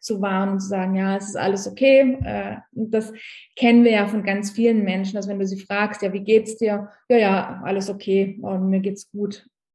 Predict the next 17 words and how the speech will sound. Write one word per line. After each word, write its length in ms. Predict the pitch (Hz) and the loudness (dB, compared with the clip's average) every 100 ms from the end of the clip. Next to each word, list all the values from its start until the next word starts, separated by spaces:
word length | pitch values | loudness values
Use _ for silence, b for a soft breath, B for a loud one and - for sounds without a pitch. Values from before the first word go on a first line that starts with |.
| _ - - | _ -20 -12
Und, 580 | 208 202 202 202 196 196 B B B B B B _ - | -8 -6 -6 -6 -8 -10 B B B B B B _ -16
äh, 60 | 214 | -12
also 480 | 196 196 - 202 | -8 -6 -6 -6
ich 140 | 196 - | -6 -4
glaube, 240 | 208 202 | -2 2
das 120 | 220 | 0
ist, 440 | 220 220 - - - | 0 -4 -8 -16 -12
ist 360 | - 208 - | -10 -8 -4
eine 200 | 226 214 | -4 -2
Konditionierung 840 | 214 220 214 208 208 208 247 233 214 | 0 2 2 0 0 6 6 6 2
von 240 | 220 208 | -2 -4
ganz 320 | 202 202 202 | -2 -4 -4
vielen 340 | - 240 254 247 | 2 6 6 6
von 220 | 226 - | 0 -6
uns, 300 | 214 220 220 | -4 -4 -4
dass 260 | 214 202 214 | -8 -8 -2
wir 420 | 214 202 202 | 0 0 -2